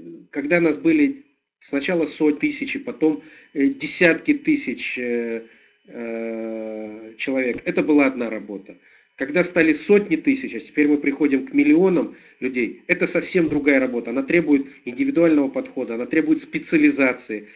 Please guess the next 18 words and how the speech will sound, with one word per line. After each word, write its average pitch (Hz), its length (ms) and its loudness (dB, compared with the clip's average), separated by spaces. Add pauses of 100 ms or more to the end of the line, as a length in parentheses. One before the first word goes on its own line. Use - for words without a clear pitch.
(140)
чтобы 117 240 -10
кто-то 180 260 -2
специализировался 123 880 -6 (320)
на 113 80 -10
европейских 113 800 0
партнерах, 131 520 -4
кто-то 170 360 -4
на, 113 460 -8 (400)
м, 117 300 -10
крупных, 135 420 -2
которые 123 480 -6 (240)
могут 127 320 -2
инвестировать 120 600 -4
сотни, 131 440 0
десятки 165 540 -2
тысяч 131 360 -6
долларов, 117 360 -4
кто-то 190 500 0